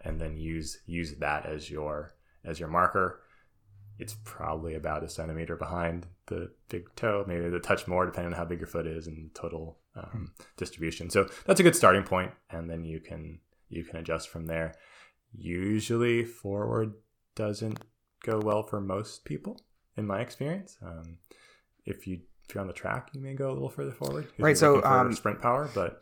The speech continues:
Speaker 2: more forward will allow for better leverage for your calves,
Speaker 1: Yep.
Speaker 2: um, because y-, you increase the distance, um, to, so,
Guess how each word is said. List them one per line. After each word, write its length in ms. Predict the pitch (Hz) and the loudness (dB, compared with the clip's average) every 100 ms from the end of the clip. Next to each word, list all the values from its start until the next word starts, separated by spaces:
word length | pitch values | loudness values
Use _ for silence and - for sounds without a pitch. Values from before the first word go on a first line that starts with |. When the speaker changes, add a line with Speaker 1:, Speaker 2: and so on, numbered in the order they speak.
| - | -2
Speaker 2:
more 240 | 135 175 | 10 10
forward 500 | - 123 120 165 170 | 10 8 8 8 6
will 380 | 131 123 117 113 | 6 6 6 4
allow 440 | 117 113 110 110 110 | 4 6 6 6 4
for 300 | - 110 107 | 0 0 2
better 240 | 104 104 | 0 0
leverage 400 | 98 95 107 101 | 0 -2 -2 -6
for 120 | - | -4
your 140 | 98 95 | -4 -4
calves, 500 | - 95 90 - - | -2 -2 -2 -2 -2
Speaker 1:
Yep. 140 | 92 | -2
Speaker 2:
um, 160 | 101 98 | -4 -6
because 300 | 101 107 - | -6 -6 -8
y-, 60 | - | -8
you 420 | 104 107 101 98 107 | -8 -6 -6 -6 -6
increase 320 | 110 113 - | -4 -4 -4
the 120 | 98 | -6
distance, 760 | 95 92 - 90 90 - - - - - | -6 -6 -6 -8 -8 -8 -10 -16 -16 -12
um, 300 | 92 95 98 _ _ _ _ _ - | -10 -10 -14 _ _ _ _ _ -6
to, 380 | 110 101 98 | -4 -2 -4
so, 160 | - | -2